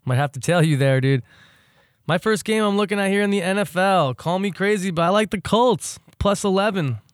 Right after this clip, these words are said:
versus the Chiefs. You know, uh, Jacoby Brissett's been playing okay this year. I think the Chiefs are, uh, somewhat due for a little bit of a letdown. They've been flying on all cylind-, cylinders all,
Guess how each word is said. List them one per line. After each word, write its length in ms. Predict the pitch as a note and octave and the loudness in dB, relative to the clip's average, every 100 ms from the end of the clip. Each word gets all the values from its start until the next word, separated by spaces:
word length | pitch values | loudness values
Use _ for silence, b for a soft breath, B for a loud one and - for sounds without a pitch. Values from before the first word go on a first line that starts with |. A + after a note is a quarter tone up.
| _ - | _ -4
versus 240 | D#3 F#3+ | -2 -2
the 120 | - E3 | -4 -10
Chiefs. 500 | - A3+ C#3 - - _ _ _ _ _ _ _ _ - | -6 -6 -6 -10 -18 _ _ _ _ _ _ _ _ -6
You 100 | F3 | 0
know, 240 | D#3+ D#3+ | 2 2
uh, 300 | D#3+ D#3 D3+ | 2 2 2
Jacoby 400 | C3+ C#3 F3 F3 | 0 -4 -4 -2
Brissett's 420 | D3+ D#3+ - F#3 - | -2 -2 0 0 0
been 160 | D3+ | -4
playing 240 | D#3 F3 E3+ | -4 -2 -2
okay 360 | E3 F3 F3+ | -4 -2 -2
this 220 | E3+ F3 | -2 -4
year. 320 | F3+ F3+ F3+ E3 | -2 -2 -2 -2
I 80 | D3 | -4
think 220 | E3 D#3 | -4 -6
the 60 | C3+ | -6
Chiefs 400 | - F3 E3 D#3+ | -4 -4 -2 0
are, 160 | D3+ | 0
uh, 300 | C#3+ C#3 C3+ B2 D#3 F3 - | 2 2 0 -2 -12 -18 -18
somewhat 460 | D#3+ - F#3+ E3 B2 | -10 -4 0 0 0
due 180 | D#3 D3+ | 0 0
for 160 | D3+ | -2
a 40 | C#3+ | -2
little 200 | F3 F#3+ | -2 -2
bit 140 | D3+ | 0
of 100 | C3+ | 0
a 60 | C3+ | 0
letdown. 480 | C#3 C3 C#3 C#3 | 0 0 0 0
They've 100 | C#3 | 0
been 160 | C3 C3+ | 0 -2
flying 320 | C#3 D3+ D#3+ | -2 -2 0
on 60 | C#3 | 0
all 240 | C#3 D#3 | 0 0
cylind-, 400 | D#3 E3 D3+ D3 | 0 -2 -4 -4
cylinders 400 | - E3 D#3+ C#3 | -4 -2 0 0
all, 260 | - D3 | 0 -2